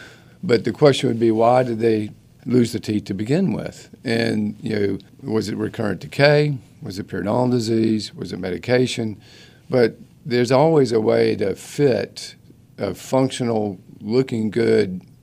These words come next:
device or replacement, uh, for anybody. It's just a matter of what that person wants to tolerate and feel good about.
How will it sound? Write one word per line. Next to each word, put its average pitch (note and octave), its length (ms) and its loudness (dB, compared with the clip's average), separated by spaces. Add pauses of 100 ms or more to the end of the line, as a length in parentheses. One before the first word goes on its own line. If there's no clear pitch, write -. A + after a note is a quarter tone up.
(240)
device G2+ 760 -4 (260)
or F#2+ 300 -6
replacement, G2+ 880 -4 (500)
uh, G2+ 320 -4
for G2+ 240 -4
anybody. F2+ 640 -4
It's G#2+ 200 -6
just - 200 -4
a G#2 40 -6
matter G#2+ 400 -4
of F#2+ 280 -6
what B2 280 2 (240)
that A2+ 260 0
person G2+ 460 -8 (200)
wants G#2+ 340 -10
to - 100 -12
tolerate G2+ 560 -2
and F2+ 140 -12
feel F#2 160 -8
good F2 220 -2
about. E2 380 -6